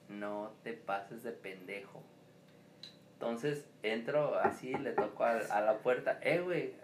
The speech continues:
aguanta, güey, ahí voy". Hijo de tu pinche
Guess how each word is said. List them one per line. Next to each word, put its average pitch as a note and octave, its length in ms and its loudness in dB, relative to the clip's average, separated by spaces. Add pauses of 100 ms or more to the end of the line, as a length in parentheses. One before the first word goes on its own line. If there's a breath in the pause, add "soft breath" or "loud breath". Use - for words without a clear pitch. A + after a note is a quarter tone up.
aguanta, A2+ 440 0
güey, B2 200 4
ahí A#2 100 0
voy". A#2 420 -2
Hijo F3 600 0
de A2+ 140 8
tu B2 200 2
pinche C#3 300 0